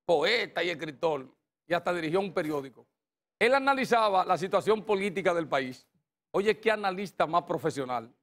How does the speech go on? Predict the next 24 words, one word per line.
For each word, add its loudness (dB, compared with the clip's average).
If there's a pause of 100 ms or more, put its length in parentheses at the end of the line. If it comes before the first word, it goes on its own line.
(680)
con 0
todo 2
el 2
respeto -2
que 0
él -4
me -2
merece. -2 (1800)
Y 4
entonces 2
cuando 2
él 4
analizaba 2
Trujillo, 2 (920)
Bo, 4
Triunvirato, 2
y 2
cuando 2
caía 2
el -2
P 0
R 2
D 2
volaba. 2